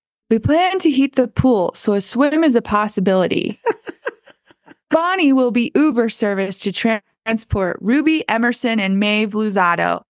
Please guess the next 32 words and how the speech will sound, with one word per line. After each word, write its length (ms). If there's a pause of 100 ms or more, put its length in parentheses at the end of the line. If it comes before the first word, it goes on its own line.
(440)
in 180
parentheses, 600 (300)
eleven, 460
nine, 300
and 140
almost 460
seven. 460 (600)
So 420
you'll 180
have 220
some 160
further 500
entertainment, 840 (420)
and 340
they 140
will 140
be 200
in 100
that 240
pool 240
for 160
sure. 560 (360)
And 160
the 60
forecast 640
showing 380
prospe-, 520 (220)
<laughs> 240
prospects 540
of 140
some 280
sun." 520